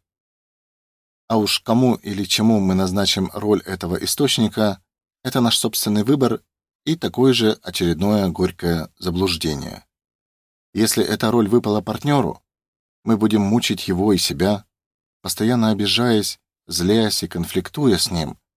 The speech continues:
разрушая и вновь строя отношения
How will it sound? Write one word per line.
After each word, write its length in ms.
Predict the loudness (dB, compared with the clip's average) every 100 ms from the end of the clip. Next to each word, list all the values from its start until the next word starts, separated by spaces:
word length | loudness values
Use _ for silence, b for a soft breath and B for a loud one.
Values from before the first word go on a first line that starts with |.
| _ _ _ -8
разрушая 840 | -4 -2 0 0 0 0 0 -6 _ _ _
и 80 | -4
вновь 340 | -2 0 0
строя 380 | -2 -2 2 2
отношения 680 | 0 -2 0 2 2 0 -2